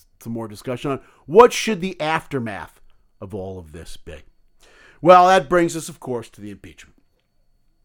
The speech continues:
I argued last week that the president should be impeached. I am excited to see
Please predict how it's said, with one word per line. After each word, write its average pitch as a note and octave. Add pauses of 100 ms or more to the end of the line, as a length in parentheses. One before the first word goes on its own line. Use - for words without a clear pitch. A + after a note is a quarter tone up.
(360)
I B2
argued D3+
last D3
week C#3
that -
the -
president B2+
should A2
be B2+
impeached. F#3 (300)
I C3+
am C3
excited D#3
to C#3+
see C3+